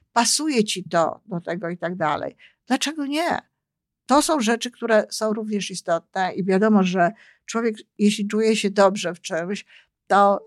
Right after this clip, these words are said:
też lepiej funkcjonuje. A poza tym trzeba też uczyć dzieci troszkę jakby, no, jakichś takich, takiego jakiegoś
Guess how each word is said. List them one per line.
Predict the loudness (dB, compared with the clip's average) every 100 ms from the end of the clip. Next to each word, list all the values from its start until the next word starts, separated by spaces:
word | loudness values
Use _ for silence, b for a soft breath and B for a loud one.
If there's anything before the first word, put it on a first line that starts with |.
| 0
też | 4 4 2 0
lepiej | 2 2 0 -4 -6
funkcjonuje. | -4 -4 -4 -6 -6 -6 -6 -10 _
A | -6
poza | 0 2 2
tym | 2 -2
trzeba | -2 -4 -2
też | -2 -4 -8 _ _ _ _ 0
uczyć | 0 2 0 -2 -10 _ -4
dzieci | -2 -2 -2
troszkę | -2 -2 -2 -8 -2 0 0 0
jakby, | -2 -2 -4 -6 -6 -8
no, | -6 -6 -4
jakichś | -6 -6 -10 -4
takich, | -4 -4 -12 -18 -18 -18 -12
takiego | -10 -8 -2
jakiegoś | 0 0 -2 -2